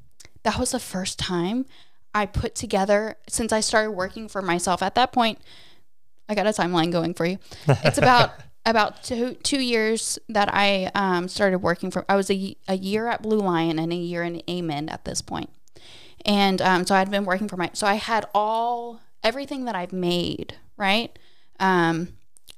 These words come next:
Speaker 1: I had how many clients I've done. I've had, you know, I had all that, all the thing, all the numbers that you need to put together for a business plan. And I put all that together and I was like, "Oh my gosh, I freaking killed it." <laughs>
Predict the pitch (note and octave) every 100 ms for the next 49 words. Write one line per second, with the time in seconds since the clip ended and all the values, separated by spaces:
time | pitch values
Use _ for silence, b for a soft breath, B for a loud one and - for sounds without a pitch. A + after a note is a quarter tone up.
0 | - G3 F#3+ G3+ F#3+ F#3 F#3 E3+ D#3+ -
1 | F3+ F#3+ F3+ E3+ E3 D#3+ D#3+ E3+ F3+ F3+
2 | - - - G#3+ F3+ F3+ F3+ F3+ F3+ F#3+
3 | A#2 - - G#3+ C4+ C#4 A#3 A3+ - A#3
4 | A#3+ G3+ G3 G#3 E3 G3+ F#3+ - F#3 -
5 | F#3+ E3 D3+ D#3+ E3+ E3 - - - -
6 | - F#3 F#3+ - E3+ - E3+ - F3+ -
7 | - - - - - - - B B B
8 | G#3 F#3+ F#3+ B3 A#3+ B3 G#3+ - G#3 G3
9 | F#3 F#3 F#3 b b b - A3 G#3 F#3+
10 | F3+ E3 - A3 - G#3 - - B3 A3+
11 | C#4+ B3 - - - - - - - -
12 | - - - - - - - - - G#3
13 | - G3+ - F#4 C#4+ - - - -